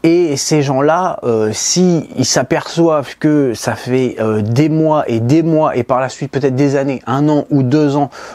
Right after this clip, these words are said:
où à chaque fois les box sortent aux alentours de cinquante euros et ne prennent pas de valeur aussi rapidement que ce qu'ils ont pu connaître, bah, sans,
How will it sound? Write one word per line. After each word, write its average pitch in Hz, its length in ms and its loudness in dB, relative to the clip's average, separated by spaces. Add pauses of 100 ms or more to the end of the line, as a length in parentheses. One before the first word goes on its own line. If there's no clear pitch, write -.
(140)
où 120 80 2
à 110 60 -2
chaque - 280 -4
fois 170 220 0
les 131 100 0
box 135 420 -4
sortent - 380 -4
aux 123 80 0
alentours 127 320 -2
de 139 120 0
cinquante 135 380 -4
euros 139 260 2 (1600)
et 156 100 4
ne 156 140 4
prennent 135 260 -2
pas 196 240 0
de 135 140 0
valeur 135 500 0 (1160)
aussi 170 300 -2
rapidement 139 480 -2
que 131 120 -4
ce - 140 -6
qu'ils 117 180 -2
ont 104 80 -4
pu 139 160 -4
connaître, 131 540 -2 (1160)
bah, 117 200 0
sans, 190 500 0